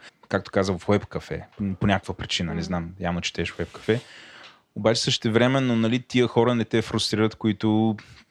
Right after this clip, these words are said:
Speaker 1: нали, м-, чисто физически те са и доста по-агресивни. Мисля, постоянно заплашват някой с побой. Има,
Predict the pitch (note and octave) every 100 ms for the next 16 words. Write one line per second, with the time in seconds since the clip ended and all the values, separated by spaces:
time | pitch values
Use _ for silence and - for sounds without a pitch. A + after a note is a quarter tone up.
0 | C3+ _ A2 G2 G2 - - _ _ _
1 | - C3 C3+ A2 G2+ A2 C#3 - F#2+ E2+
2 | F#2 - E2+ F#2 G#2 G#2 - G2+ G2 -
3 | G#2+ G2 G2 G2 G2 G2 - - - -
4 | - - - G2+ A2 - G#2+ C3+ B2+ A2
5 | - G#2 G2 - G#2+ - G2+ - G2+ -
6 | F#2 F2+ F#2+ F#2+ F#2+ F#2+ G2+ A2 A2 G#2+
7 | G2+